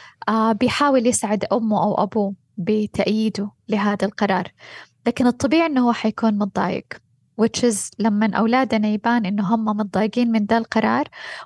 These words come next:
مو معناته إنه إحنا لازم نوصل معاهم إنه هم يصيروا راضين عن ده القرار. الطبيعي إنه هم حيكونوا متضايقين، وإحنا حنتقبل إنه هم متضايقين، وحنكون جنبهم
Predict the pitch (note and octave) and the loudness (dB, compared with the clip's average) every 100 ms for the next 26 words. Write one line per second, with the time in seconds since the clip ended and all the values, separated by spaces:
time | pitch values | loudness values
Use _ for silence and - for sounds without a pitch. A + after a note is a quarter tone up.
0 | - B3 C4 A#3+ A3+ A#3+ A#3+ B3 A3+ G#3+ | 0 2 4 4 6 4 4 0 0 0
1 | G#3+ - A3+ A#3 A3+ A#3 A#3 A3 G#3+ A3+ | -2 0 2 2 4 2 2 0 0 -2
2 | A#3 A3 A3 G#3 A3 A3+ A3+ G#3 G#3+ A3+ | -2 -2 0 0 0 0 0 0 0 0
3 | G#3+ G#3 - G3+ G#3 G#3 G3 G#3+ G#3 - | 0 -2 -2 0 2 0 0 -2 -2 -8
4 | _ G#3 G#3 G#3+ G#3 G3+ F#3+ G3+ - - | _ -2 2 0 0 -2 -2 -4 -8 -20
5 | - - - _ _ _ G#3+ - C4+ B3 | -20 -20 -20 _ _ _ -6 0 2 4
6 | A#3+ G#3+ G#3+ A3 G#3+ - G#3+ - A3+ G#3 | 4 4 4 4 2 0 0 2 2 2
7 | G#3 G#3 A3 - D4 E4 A#3 - B3+ - | 0 0 0 -2 -8 -4 -4 0 -2 2
8 | A#3 A3+ - A#3+ G3+ G#3 G3 G#3 G#3 G#3+ | 2 2 -2 -2 0 0 0 0 2 2
9 | G#3+ G#3+ G#3 G#3+ G#3+ C4+ C#4 - A3+ - | 0 0 0 0 0 -4 -6 -2 -2 2
10 | A#3+ A#3 A#3 A#3 G#3 G3+ G#3 | 2 4 4 2 0 0 -2